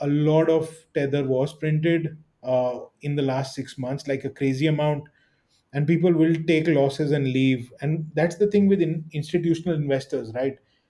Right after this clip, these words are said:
They're not hodlers like us. For them, the last thing in their portfolio is the first thing out. The last thing which has most liquidity and can be sold most easily is the first thing out.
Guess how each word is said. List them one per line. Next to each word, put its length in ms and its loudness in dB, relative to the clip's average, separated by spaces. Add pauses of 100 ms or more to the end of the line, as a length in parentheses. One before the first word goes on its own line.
(220)
They're 240 2
not 440 -2 (680)
hodlers 540 0
like 400 -2 (140)
us. 500 -10 (100)
For 140 2
them, 580 2 (240)
the 100 0
last 460 0
thing 200 -2
in 580 -2 (160)
their 140 0
portfolio 680 2
is 140 -2
the 100 0
first 340 -2
thing 160 -6
out. 360 -4 (600)
The 100 0
last 360 2
thing 200 2
which 160 0
has 200 2
most 260 0
liquidity 480 2
and 140 -2
can 180 0
be 80 2
sold 420 2
most 280 -2
easily 400 -2
is 140 -4
the 100 0
first 300 -4
thing 160 -8
out. 280 -6